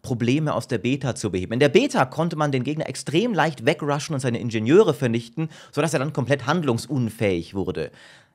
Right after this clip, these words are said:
Das wurde jetzt auf den Skirmish-Maps dadurch gelöst, dass auf jedem Weg zum Feind neutrale Banditenlager stehen, durch die man sich erst durchkämpfen muss.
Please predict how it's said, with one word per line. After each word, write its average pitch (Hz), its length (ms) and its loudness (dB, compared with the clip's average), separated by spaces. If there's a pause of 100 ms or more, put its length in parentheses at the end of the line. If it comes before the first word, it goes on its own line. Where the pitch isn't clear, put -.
(140)
Das - 320 4
wurde 180 220 2
jetzt 147 260 2
auf 117 140 0
den 117 100 -2
Skirmish-Maps 208 720 0
dadurch 151 380 4
gelöst, 110 480 0 (200)
dass 127 200 0
auf 135 180 -2
jedem 254 320 2
Weg 190 200 -2
zum 170 180 -6
Feind 135 380 0
neutrale 120 480 0
Banditenlager 107 880 -2
stehen, 101 360 -4
durch 143 140 -4
die 117 100 -8
man 127 160 -2
sich 117 160 -6
erst 131 180 0
durchkämpfen 123 560 -2
muss. - 320 -12